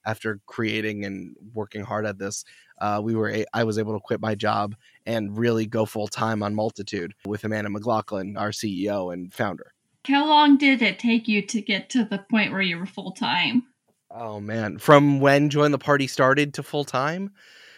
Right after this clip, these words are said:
Speaker 1: Join the Party started in May two thousand seventeen, but we started doing pre-production on it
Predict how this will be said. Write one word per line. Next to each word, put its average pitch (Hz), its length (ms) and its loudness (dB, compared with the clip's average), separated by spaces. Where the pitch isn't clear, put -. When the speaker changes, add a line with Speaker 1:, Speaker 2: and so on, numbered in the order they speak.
Speaker 1:
Join 147 200 4
the 180 60 -2
Party 175 280 2
started 139 420 2
in 117 320 -2
May 131 680 0
two 139 220 -4
thousand 123 460 2
seventeen, 107 680 -2
but 107 80 -2
we 110 140 -2
started 127 240 0
doing 123 200 -2
pre-production 113 760 -4
on 101 140 -2
it - 140 -10